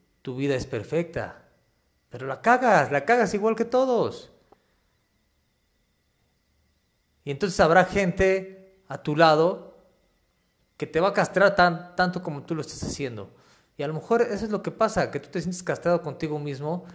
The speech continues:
y lo que necesitas es estar chingando a los demás. Perdón por el vocabulario de este episodio,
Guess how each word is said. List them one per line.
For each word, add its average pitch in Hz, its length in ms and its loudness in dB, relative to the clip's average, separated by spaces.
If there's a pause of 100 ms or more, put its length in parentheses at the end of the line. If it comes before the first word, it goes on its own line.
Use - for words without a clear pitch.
(140)
y 135 60 -12
lo 131 120 -8
que 131 80 -12
necesitas 131 400 -10
es - 100 -10
estar 156 220 -8
chingando 135 360 -12
a - 20 -8
los 87 140 -14
demás. - 480 -18 (2750)
Perdón 131 320 -8
por 131 100 -4
el 117 60 -6
vocabulario 117 560 -6
de 117 80 -6
este 104 440 -12
episodio, 101 560 -10